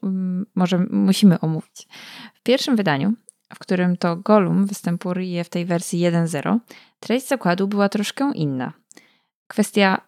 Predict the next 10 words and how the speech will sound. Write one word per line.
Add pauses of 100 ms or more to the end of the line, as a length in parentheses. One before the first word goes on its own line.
(100)
pożarcia
Bilba
pozostała
niezmieniona,
ale
w
przypadku
porażki
Golluma
obiecał